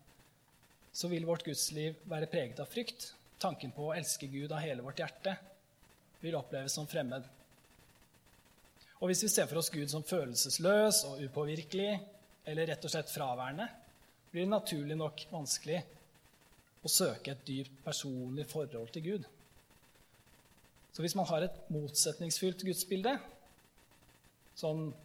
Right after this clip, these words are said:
ja, Gud er god, ligner på Jesus og alt det der, men, men slik jeg oppfatter Det gamle testamentet, så, så har jo Gud noen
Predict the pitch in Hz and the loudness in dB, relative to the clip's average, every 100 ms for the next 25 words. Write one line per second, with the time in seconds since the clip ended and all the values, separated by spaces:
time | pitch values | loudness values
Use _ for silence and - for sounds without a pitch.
0 | - - - - - 190 190 185 180 143 | -20 -20 -20 -20 -8 4 8 8 8 0
1 | 143 160 139 135 139 143 127 - 160 143 | 2 2 0 0 0 -2 -4 -4 -2 -2
2 | 127 165 139 139 165 160 151 143 151 151 | -2 -2 0 2 2 2 0 -2 0 2
3 | 165 160 147 - - - - - 135 - | 2 0 -2 -4 -20 -20 -20 -12 -4 -4
4 | 127 160 127 - 127 - 143 151 123 120 | 0 0 0 0 -4 -2 0 0 0 -2
5 | 127 156 143 117 117 165 143 156 131 - | -4 -2 -2 -4 -6 -4 -2 -2 -6 -14
6 | - _ - - 117 147 139 135 143 139 | -20 _ -12 -6 -2 -2 -2 -2 -4 -4